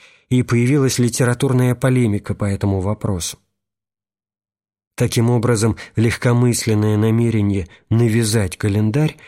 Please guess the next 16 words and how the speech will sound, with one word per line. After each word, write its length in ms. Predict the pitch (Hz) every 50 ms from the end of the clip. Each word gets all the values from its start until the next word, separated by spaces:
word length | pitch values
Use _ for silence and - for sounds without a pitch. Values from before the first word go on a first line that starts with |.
| - _ _ _ _ -
на 180 | - 107 120 151
опыте 340 | 170 165 - 151 - 131 113
жизненном 640 | 101 110 143 160 143 147 143 131 127 127 123 117
провалилось. 760 | 113 - 120 113 117 123 123 113 104 98 92 82 78 - - - _ _ _ _ _ _ _ _ _ _ _ _ _ _ _ _ _ -
Оказалось, 720 | 113 98 - 131 123 120 151 180 180 165 156 143 - -
как 200 | - 139 131 -
и 40 | 151
в 80 | 147 156
наши 340 | 147 123 107 - - - 101
дни, 300 | 98 110 101 87 82 _ _ - _ _ _ _ _ -
обрядовые 680 | 113 104 101 131 139 135 117 120 107 120 120 117 113
перемены 800 | 120 - 123 113 117 120 123 139 160 160 151 135 110 98 95 104
являются 800 | 113 101 117 113 117 131 139 139 135 127 - - - - 120
более 480 | 104 98 104 120 131 120 107 104 104 101
трудным 500 | - - 117 113 107 98 101 104 101 101
делом, 400 | 92 95 101 98 90 87 85 85